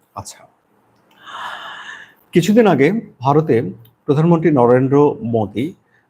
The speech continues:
তৃতীয়বারের মতো তিনি একটি জোট সরকারের প্রধান হিসেবে সেখানে যোগ দিয়েছেন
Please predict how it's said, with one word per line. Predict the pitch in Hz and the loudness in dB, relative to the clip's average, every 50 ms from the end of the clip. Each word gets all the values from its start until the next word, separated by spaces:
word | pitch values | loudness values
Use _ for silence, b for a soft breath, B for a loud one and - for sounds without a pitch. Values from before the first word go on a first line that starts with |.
| _ _ - | _ _ -6
তৃতীয়বারের | - 175 170 208 208 180 160 139 123 120 | -6 0 4 4 4 4 4 4 2 2
মতো | 113 104 101 104 156 175 | 0 -2 -4 -6 -6 -8
তিনি | 170 - 147 120 117 | -8 -6 -6 -4 -4
একটি | 113 113 - 113 | -4 -4 -6 -6
জোট | 107 113 135 135 - | -2 -2 -2 -2 -2
সরকারের | - 139 120 107 131 117 113 117 | -6 -12 -8 -4 -4 -2 -2 -2
প্রধান | - - 110 101 113 117 | -2 -4 -4 -4 -4 -4
হিসেবে | 110 98 - _ _ _ | -4 -6 -10 _ _ _
সেখানে | - - - 147 - 160 175 160 | -12 -8 -6 -4 -2 -2 -2 -2
যোগ | 160 107 87 80 | -2 -2 -4 -4
দিয়েছেন | - 92 95 - - | -4 -6 -6 -8 -12